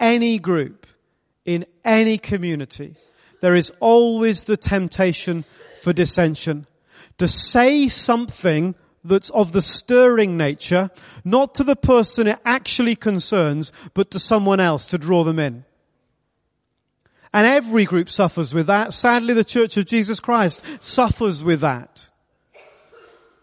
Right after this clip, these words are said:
The Bible's very clear. Jesus is very clear. You've got an issue, go to the person with whom it concerns and talk to them about it. Dissension is when you do not go to that person, but instead you fuel your own emotion, your frustration, your anger, whatever it is,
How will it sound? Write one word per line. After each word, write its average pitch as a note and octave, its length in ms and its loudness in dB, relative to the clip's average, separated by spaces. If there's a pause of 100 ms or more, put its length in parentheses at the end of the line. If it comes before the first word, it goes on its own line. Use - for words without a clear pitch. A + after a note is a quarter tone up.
The D3+ 80 -20
Bible's G#3+ 420 2
very A3+ 220 4
clear. A3+ 260 0
Jesus A3 260 0
is G3 40 -4
very G#3+ 180 2
clear. A3+ 160 0
You've F3 80 0
got F3+ 140 2
an F3+ 60 2
issue, G#3+ 200 0
go G#3+ 320 2
to - 100 -10
the C#4 120 -6
person F#3 420 -2
with F#3+ 140 0
whom F3+ 220 0
it - 280 -4
concerns G3 840 -2 (320)
and D#3+ 160 -4
talk A3+ 300 0
to A3+ 80 -6
them G#3+ 120 -4
about A3+ 400 0
it. C3 200 -8 (300)
Dissension B3+ 580 2
is E3 120 0
when G#3 160 2
you G3 120 -4
do A#3 200 2
not C4+ 260 2
go B3+ 180 4
to G#3+ 140 -2
that E3+ 220 -2
person, E3 380 0 (220)
but G3 100 2
instead G3 500 2
you F#3+ 140 0
fuel C#4 460 2
your C4+ 200 2
own A#3+ 200 2
emotion, A3 500 2 (220)
your G3 100 2
frustration, B3 640 0
your G#3 200 0
anger, A#3 280 0
whatever B3 460 2
it G#3 80 2
is, F3 160 0